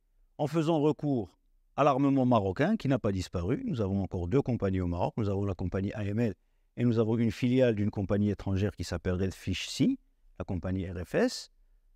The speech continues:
À la compagnie, euh, A M L, nous leur avons proposé d'apporter deux navires pour les mettre sur le,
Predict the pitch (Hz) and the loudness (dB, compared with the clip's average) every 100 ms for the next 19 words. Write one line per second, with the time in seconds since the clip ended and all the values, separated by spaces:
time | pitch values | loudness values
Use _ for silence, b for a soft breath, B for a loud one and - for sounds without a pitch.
0 | _ 143 160 165 156 156 156 160 160 143 | _ 2 4 4 2 4 4 4 4 2
1 | - 123 117 110 110 110 113 135 143 147 | 0 0 0 0 0 -2 0 2 4 4
2 | 160 147 110 90 - 110 131 135 127 123 | 4 4 0 -4 -4 0 2 2 2 2
3 | 131 123 98 80 - 123 135 120 139 135 | 2 0 -2 -6 -6 0 0 2 4 2
4 | 104 - 98 117 113 95 113 139 147 127 | 0 -2 -4 -2 -2 -2 0 2 4 2
5 | 139 110 - _ _ _ _ _ - 127 | 2 0 -4 _ _ _ _ _ -4 0
6 | 113 110 120 113 - _ _ - 107 104 | 2 2 0 -2 -8 _ _ -4 0 2
7 | 104 101 101 98 95 92 90 85 82 | 2 2 0 0 -2 -2 -2 -2 -6